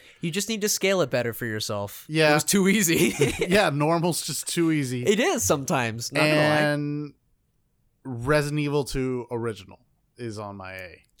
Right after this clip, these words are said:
Speaker 1: Whoa, okay.
Speaker 2: It's really good,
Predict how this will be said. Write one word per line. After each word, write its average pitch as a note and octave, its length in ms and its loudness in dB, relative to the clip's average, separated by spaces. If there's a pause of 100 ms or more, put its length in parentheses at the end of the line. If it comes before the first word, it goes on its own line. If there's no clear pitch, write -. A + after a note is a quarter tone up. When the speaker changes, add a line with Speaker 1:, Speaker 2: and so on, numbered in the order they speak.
Speaker 1:
Whoa, A#2 1400 0
okay. A#2+ 520 -6 (1300)
Speaker 2:
It's C3 280 -8
really D3 280 2
good, G3 360 0